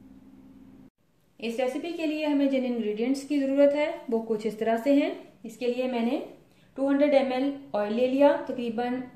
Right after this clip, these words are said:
एक कप और वन फोर्थ कप के करीब ये ऑयल है। फ़ोर टेबलस्पून मैंने योगर्ट ले ली, फ़ोर टेबलस्पून मिल्क, कोकोनट मिल्क पाउडर है, इसका इस्तेमाल करेंगे।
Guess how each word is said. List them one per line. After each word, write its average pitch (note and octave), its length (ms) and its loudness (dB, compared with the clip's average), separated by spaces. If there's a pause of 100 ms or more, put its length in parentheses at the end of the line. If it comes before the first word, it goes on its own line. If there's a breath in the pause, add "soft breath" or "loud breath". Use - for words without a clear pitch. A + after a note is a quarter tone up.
एक A3 260 -2
कप C4+ 260 2
और G3+ 500 -2
वन G#3+ 160 0
फोर्थ B3 280 -2
कप A#3+ 180 0
के A#3+ 100 0
करीब G#3 240 -4
ये G3+ 140 -4
ऑयल F#3 240 0
है। D4+ 160 0 (880 loud breath)
फ़ोर C4 160 2
टेबलस्पून C#4+ 520 2
मैंने A#3+ 260 0 (200)
योगर्ट G3+ 320 -6
ले C#4+ 140 4
ली, E4 160 0 (520)
फ़ोर A#3+ 200 2
टेबलस्पून C4+ 640 4 (120)
मिल्क, A3 300 -6 (440)
कोकोनट C#4 460 0
मिल्क A3+ 240 -4
पाउडर G#3 340 -2
है, C#4+ 200 -2 (520 loud breath)
इसका A3+ 240 -4
इस्तेमाल C4+ 400 -2
करेंगे। C#4+ 440 2